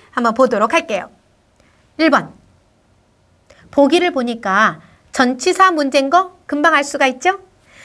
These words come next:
자, 전치사가 보기에 나옵니다. 그럼 전치사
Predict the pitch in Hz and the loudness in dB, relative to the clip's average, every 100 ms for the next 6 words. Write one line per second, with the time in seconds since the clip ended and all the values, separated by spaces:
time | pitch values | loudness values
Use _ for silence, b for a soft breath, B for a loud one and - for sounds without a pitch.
0 | B B 349 233 - - 277 311 311 415 | B B -2 -2 -4 -4 0 0 0 0
1 | 403 339 269 254 339 381 370 262 240 262 | 2 2 2 4 4 4 2 0 2 0
2 | 220 202 233 196 - - _ - 277 330 | 0 -2 -4 -8 -10 -12 _ -6 -4 -2
3 | 302 320 370 370 381 | -2 -2 0 0 0